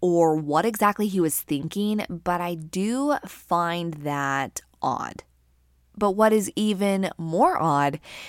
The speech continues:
is the name that he picked out for himself. His name had been legally changed to Shadow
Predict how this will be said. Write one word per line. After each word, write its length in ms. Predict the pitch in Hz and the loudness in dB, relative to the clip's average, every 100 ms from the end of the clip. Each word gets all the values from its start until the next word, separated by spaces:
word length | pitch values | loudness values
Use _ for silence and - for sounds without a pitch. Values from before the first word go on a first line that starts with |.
| - - _ _ - | -18 -20 _ _ -6
is 260 | 208 185 190 | -4 -2 0
the 140 | 214 | 0
name 400 | 202 196 226 294 | 2 2 2 0
that 60 | 320 | -4
he 260 | 240 226 | -6 -8
picked 320 | - 202 - | -6 -6 -4
out 220 | 160 151 - | -2 -2 -4
for 140 | 151 | -10
himself. 720 | 151 - - - - - - - _ _ _ _ _ _ - | -10 -8 -6 -8 -10 -16 -20 -20 _ _ _ _ _ _ -2
His 320 | 196 254 202 | 4 4 4
name 280 | 226 254 302 | 2 2 0
had 220 | 302 269 | -2 2
been 300 | 247 214 185 | 4 4 4
legally 400 | 175 196 254 254 | 2 2 0 -2
changed 640 | - 180 147 139 147 - - _ | -2 -2 -4 -4 -6 -8 -14 _
to 500 | - 165 147 135 135 - | -8 -2 -2 -2 -4 -8
Shadow 1000 | - - - - 135 123 139 180 226 254 | -14 -10 -8 -4 0 2 2 2 2 0